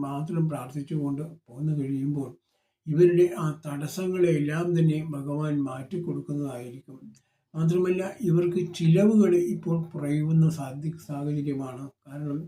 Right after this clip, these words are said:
ചിലവുകളെല്ലാം തന്നെ തടസ്സപ്പെടുത്തി നിൽക്കുകയാണ്. അതുകൊണ്ട് ആ ചിലവുകളെല്ലാം തന്നെ വളരെയധികം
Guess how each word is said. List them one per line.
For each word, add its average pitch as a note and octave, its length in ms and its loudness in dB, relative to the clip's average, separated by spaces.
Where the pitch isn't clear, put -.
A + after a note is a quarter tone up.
ചിലവുകളെല്ലാം D3+ 840 -2
തന്നെ D3 220 -4
തടസ്സപ്പെടുത്തി D3+ 720 -12
നിൽക്കുകയാണ്. C3+ 540 -14
അതുകൊണ്ട് F#3+ 380 2
ആ F3+ 40 -2
ചിലവുകളെല്ലാം F3+ 800 4
തന്നെ E3+ 260 2
വളരെയധികം D#3 680 0